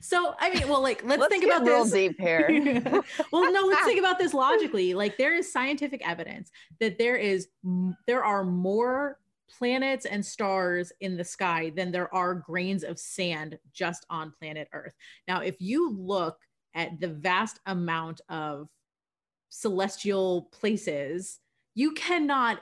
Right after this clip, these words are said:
Speaker 1: in your wildest dreams look up at the night sky and say, "Yeah, this is the only place that life exists."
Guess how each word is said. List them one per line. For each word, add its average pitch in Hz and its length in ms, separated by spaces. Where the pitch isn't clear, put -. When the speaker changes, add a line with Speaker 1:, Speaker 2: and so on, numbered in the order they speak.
Speaker 1:
in 208 120
your 202 160
wildest 208 540
dreams 180 280
look 208 200
up 247 160
at 226 80
the 202 60
night 175 260
sky 165 260
and 156 180
say, 151 320
"Yeah, - 140
this - 640
is 302 60
the 233 100
only 202 160
place 190 280
that 175 120
life 170 240
exists." 165 600